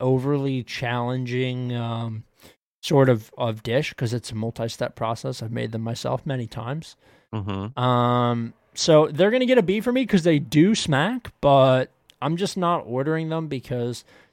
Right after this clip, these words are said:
Speaker 1: typically they are sort of expensive, and they're not usually as good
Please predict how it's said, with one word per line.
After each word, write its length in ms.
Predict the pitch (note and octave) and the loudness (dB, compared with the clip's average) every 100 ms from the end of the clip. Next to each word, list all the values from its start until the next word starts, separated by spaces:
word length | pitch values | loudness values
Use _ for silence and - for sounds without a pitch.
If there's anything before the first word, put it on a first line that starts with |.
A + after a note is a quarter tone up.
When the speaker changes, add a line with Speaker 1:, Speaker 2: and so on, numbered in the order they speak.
| _ | _
Speaker 1:
typically 400 | E3+ F3+ - E3+ | -4 -4 -2 -2
they 240 | C#3+ C3 - | 2 0 0
are 320 | A2 B2 B2+ | -2 0 0
sort 340 | - B2 A#2 | -2 -2 -2
of 80 | A2+ | -4
expensive, 800 | A2 - A#2 A#2 - A#2+ A#2+ A2+ - | -8 -8 -6 -6 -6 -4 -4 -8 -10
and 460 | A#2+ A#2 A2+ A2 G#2+ | -8 -6 -6 -8 -12
they're 220 | A2+ B2+ C3 | -4 -2 0
not 400 | C3+ C3+ C#3+ C3+ | 2 2 0 -2
usually 420 | C3+ C3 C#3 C3+ | -2 0 0 2
as 160 | A#2+ - | 0 -2
good 420 | C#3+ B2+ A#2+ | -2 0 0